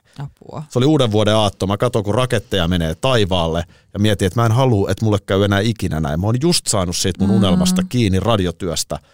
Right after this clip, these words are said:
Speaker 2: Sitten,
Speaker 1: Sit se viedään.
Speaker 2: Niin. Ja okei, sit se onneksi jatkuu toisen yhtiön nimissä, mut lähtökohtaisesti siinä kaikki irtisanottiin. Ja silloin mä, niinku, jo päätin, että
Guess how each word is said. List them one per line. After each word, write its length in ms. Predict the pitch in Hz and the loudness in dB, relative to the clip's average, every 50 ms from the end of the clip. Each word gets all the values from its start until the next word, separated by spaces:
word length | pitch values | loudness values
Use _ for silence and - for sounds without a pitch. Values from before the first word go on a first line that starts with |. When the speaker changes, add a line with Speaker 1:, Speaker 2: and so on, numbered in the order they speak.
| _ _ _ _ _ _ _ _ | _ _ _ _ _ _ _ _
Speaker 2:
Sitten, 200 | - - 117 - | -4 -2 -2 -2
Speaker 1:
Sit 120 | 160 151 - - | -2 -2 -2 -2
se 60 | - | -2
viedään. 420 | - 69 - 78 - - - - 135 | -4 -6 -6 -6 -8 -6 -4 0 0
Speaker 2:
Niin. 280 | 127 110 92 87 - - - _ _ _ _ _ _ _ - - | 2 2 0 -2 -4 -8 -18 _ _ _ _ _ _ _ -6 -2
Ja 200 | 101 95 95 - - | 0 0 0 0 -2
okei, 360 | 107 127 123 - 120 104 90 | -2 -2 0 0 0 0 2
sit 140 | 85 123 - | 0 0 0
se 80 | 120 | 2
onneksi 280 | 113 113 110 104 - 123 | 2 2 2 2 2 0
jatkuu 280 | 123 113 - - - 95 | 0 0 0 -2 -4 -2
toisen 320 | - 107 101 92 92 90 | 0 0 0 2 2 2
yhtiön 380 | 95 98 87 - - 95 82 85 | 0 0 0 -2 -4 -4 -2 -2
nimissä, 340 | 95 90 87 85 - - 87 | -2 -2 -4 -4 -6 -6 -6
mut 140 | 85 85 - | -8 -6 -2
lähtökohtaisesti 640 | - 131 113 - 92 - 135 143 - 120 110 - 117 | 0 0 0 0 -2 -2 -2 0 0 -2 -2 -2 -4
siinä 200 | - - 110 104 | -2 -2 -2 -2
kaikki 340 | - 120 113 98 - - 107 | 0 -2 -2 -2 -2 0 0
irtisanottiin. 560 | 107 101 98 90 - 98 90 87 - - 98 | 0 0 -2 -2 -2 -2 -2 -4 -4 -4 -4
Ja 40 | 95 | -2
silloin 220 | - 185 202 175 | 0 0 0 0
mä, 60 | 147 143 | 0 0
niinku, 120 | 131 127 | 0 0
jo 100 | 127 127 | -2 -2
päätin, 500 | - - 151 147 123 101 - - 98 87 80 - - - - - - _ _ - | -2 -2 0 0 0 0 0 0 -2 -2 -4 -8 -16 -20 -20 -20 -20 _ _ -6
että 180 | 101 - - | -6 -4 -6